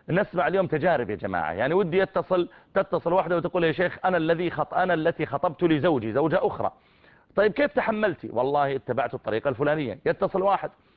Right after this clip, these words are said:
يقول: "يا شيخ، أنا عندي كذا من النساء لكني اتبعت معهن الطريقة الفلانية." فيعني، آه، حتى يكون بإذن الله تعالى فيه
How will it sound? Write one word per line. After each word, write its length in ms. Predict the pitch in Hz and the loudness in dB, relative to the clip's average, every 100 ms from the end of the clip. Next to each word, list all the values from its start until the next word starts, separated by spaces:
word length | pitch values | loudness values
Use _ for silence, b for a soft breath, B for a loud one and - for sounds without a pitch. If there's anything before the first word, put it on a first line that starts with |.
| b | b
يقول: 240 | 135 170 | -4 0
"يا 80 | 180 | 0
شيخ، 220 | 165 190 | 0 0
أنا 140 | 170 170 | 0 -2
عندي 240 | 160 170 | 0 0
كذا 240 | 160 190 165 | 0 2 2
من 120 | 156 | 0
النساء 520 | 147 139 - 170 208 - B B B | 0 -2 0 0 0 -8 B B B
لكني 480 | 143 151 - 190 190 | 2 2 0 -2 -2
اتبعت 440 | - 131 160 151 | -2 0 0 0
معهن 440 | 131 107 117 156 | -2 -2 -2 -2
الطريقة 440 | 165 - 123 147 175 | -4 0 0 0 0
الفلانية." 540 | 165 170 170 170 95 - b b b | 0 0 2 0 -8 -14 b b b
فيعني، 1400 | - 139 135 131 127 131 135 117 117 113 120 117 117 117 | -2 2 2 2 0 -2 -6 -2 -2 0 -2 -4 -4 -2
آه، 120 | 110 | -2
حتى 580 | 120 156 - - 156 143 | -2 -4 -4 0 2 2
يكون 280 | 135 175 160 | 2 -2 0
بإذن 240 | 156 156 | 0 0
الله 240 | 143 147 135 | 0 0 0
تعالى 300 | 143 135 123 | 0 0 0
فيه 360 | 131 117 127 | 0 0 -2